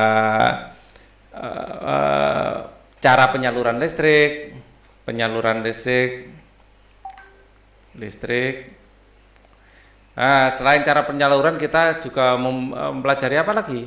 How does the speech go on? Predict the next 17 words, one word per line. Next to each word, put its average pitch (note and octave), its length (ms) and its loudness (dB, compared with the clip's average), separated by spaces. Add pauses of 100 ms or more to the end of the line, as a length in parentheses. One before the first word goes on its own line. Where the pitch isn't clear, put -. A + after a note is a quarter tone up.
(140)
Cara C3 160 -6
pembangkitannya C3+ 720 -6
juga D#3+ 240 -4
tadi C#3 320 -4
ya. F#3+ 160 -6 (800)
Eh, A#2+ 840 -2 (120)
kita C3+ 240 -4
bisa C3+ 240 0
lihat C#3+ 240 0
sih. B2 160 -8 (400)
Eh, C3 360 -6 (120)
di B2 80 -8
sini C3+ 320 -8
kita D3+ 320 0
akan D3+ 320 -4
fokus C#3+ 400 -4
pada B2+ 480 0